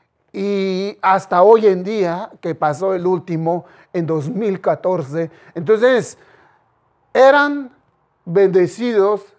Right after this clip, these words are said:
triplemente cada siete años y también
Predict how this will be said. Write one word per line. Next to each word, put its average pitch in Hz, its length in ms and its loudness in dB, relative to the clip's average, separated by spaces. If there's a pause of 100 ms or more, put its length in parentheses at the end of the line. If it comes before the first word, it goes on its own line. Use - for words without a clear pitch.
(320)
triplemente 202 960 -2 (360)
cada 202 320 2
siete 175 400 -2
años 175 540 -4 (440)
y 294 460 2 (280)
también 190 560 0